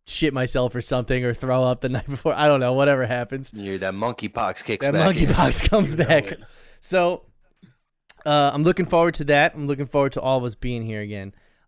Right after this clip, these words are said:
Speaker 1: Um, more
Speaker 2: And then the
Speaker 1: importantly,
Speaker 2: next week,
Speaker 1: though,
Speaker 2: we're all, we're all gone again.
Speaker 1: well, you guys are gone, but I'm doing something here. <laughs> So I will find
Speaker 3: Absolutely.
Speaker 1: people to do something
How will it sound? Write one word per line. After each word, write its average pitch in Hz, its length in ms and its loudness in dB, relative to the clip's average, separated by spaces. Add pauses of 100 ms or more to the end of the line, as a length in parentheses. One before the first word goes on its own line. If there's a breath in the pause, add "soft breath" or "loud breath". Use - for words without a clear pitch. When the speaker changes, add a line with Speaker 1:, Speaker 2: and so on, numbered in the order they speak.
Speaker 1:
Um, 135 440 -4 (120)
more 196 240 4
Speaker 2:
And 220 80 4
then - 80 4
the 202 60 8
Speaker 1:
importantly, 165 280 2
Speaker 2:
next 147 100 0
week, 147 160 4
Speaker 1:
though, - 100 -2
Speaker 2:
we're 120 40 4
all, 123 160 4
we're 123 140 2
all 123 200 2
gone 113 300 0
again. 104 240 0
Speaker 1:
well, 143 120 4
you 180 180 4
guys 175 260 6
are 165 80 4
gone, 143 320 4
but 131 100 -2
I'm 160 180 4
doing 156 240 4
something 143 320 0
here. 113 400 -2
<laughs> 190 80 4
So 160 380 2 (220)
I 139 120 2
will 165 120 2
find 175 380 4
Speaker 3:
Absolutely. 180 260 -2
Speaker 1:
people 165 160 -2
to 151 80 0
do 143 240 -2
something 135 420 -2